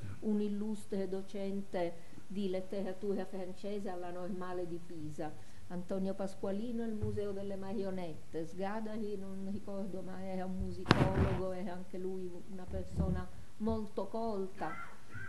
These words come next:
nella Palermo di allora, e questi ragazzi andavano lì perché lui aveva tanti libri e spiegava loro la letteratura.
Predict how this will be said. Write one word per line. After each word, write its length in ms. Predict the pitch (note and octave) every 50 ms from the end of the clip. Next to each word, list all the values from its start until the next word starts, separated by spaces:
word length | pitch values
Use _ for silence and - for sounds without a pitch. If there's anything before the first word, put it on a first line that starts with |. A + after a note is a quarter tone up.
| - - -
nella 520 | - F#3+ F3+ F3 F3+ F#3 F3+ F3+ F3+ F3+ F3
Palermo 540 | - F3+ E3+ F3 F3 F3+ F#3 G3+ F3 F3+ F3
di 140 | E3+ E3+ E3+
allora, 640 | E3+ F3+ F3 F3+ F3 E3+ E3 E3 E3+ F#3+ F#3+ G#3 -
e 160 | B3 B3 B3 -
questi 320 | B3 A3 G#3 - A#3 A3
ragazzi 540 | G3+ G#3 G#3 G#3 G#3+ C4+ D#4+ - - - F#3+
andavano 540 | F3+ F#3 F#3+ F#3+ F#3+ F3+ F#3 F#3 F#3+ G3 G3
lì 160 | G#3+ C#4 D4+
perché 240 | - F3+ F#3 - F#3
lui 180 | F#3+ G#3 G#3+
aveva 300 | G3+ F3+ F#3 F3+ F3+ F3+
tanti 420 | F3 - F#3+ F#3+ G3 G3+ - B3 A#3
libri 540 | A3+ G#3+ G#3 G3 F3 D#3+ F3+ F#3 G#3 A#3 C#4 - - - - - - - - - - - - - - -
e 260 | - G#3 A3 B3 B3+ -
spiegava 680 | - - - - - A3+ G#3+ G3 F#3+ G3 F#3+ F#3+ F#3 G#3+
loro 380 | A3 G3+ F3 F3+ F#3 F#3+ F#3+ G#3
la 120 | G3 F3
letteratura. 840 | F3 F3+ F3 - - F#3 F3 E3+ F3 F3 - - D#3+ D#3+ D#3+ E3 E3+